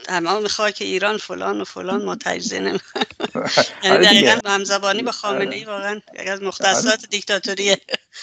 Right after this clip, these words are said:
Speaker 2: یکی، یکی، آره دیگه، دیکت-، کبوتر با کبوتر، باز با باز دیگه می‌گن.
Speaker 1: دقیقاً.
Speaker 2: کنند هم جنس با هم جنس پرواز. آره.
Speaker 1: دقیقاً.
Speaker 2: یکی، یک نیرویی که من کمتر دیدم که ازش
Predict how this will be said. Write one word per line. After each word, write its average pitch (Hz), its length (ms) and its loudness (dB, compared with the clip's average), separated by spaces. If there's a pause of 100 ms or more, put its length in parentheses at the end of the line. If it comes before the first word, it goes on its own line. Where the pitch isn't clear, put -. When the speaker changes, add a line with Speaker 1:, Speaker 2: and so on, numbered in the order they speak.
(200)
Speaker 2:
یکی، 131 320 6
یکی، 131 220 8
آره 127 220 4
دیگه، 107 200 0
دیکت-، 120 400 -2
کبوتر 123 600 4
با 113 160 4
کبوتر، 110 580 -2
باز 110 340 0
با 92 160 -4
باز 95 300 -2
دیگه 90 180 -14
می‌گن. 87 240 -18
Speaker 1:
دقیقاً. 190 240 -4
Speaker 2:
کنند 98 240 0
هم 107 180 2
جنس 107 380 0
با 104 160 4
هم 104 200 -2
جنس 104 320 -4
پرواز. 98 380 -8
آره. 196 400 -2
Speaker 1:
دقیقاً. 190 360 -4 (380)
Speaker 2:
یکی، 240 420 6
یک 247 240 6
نیرویی 226 360 6
که 202 220 6
من 196 300 -2 (220)
کمتر 180 380 -2
دیدم 165 340 2
که 131 460 6
ازش 151 340 -2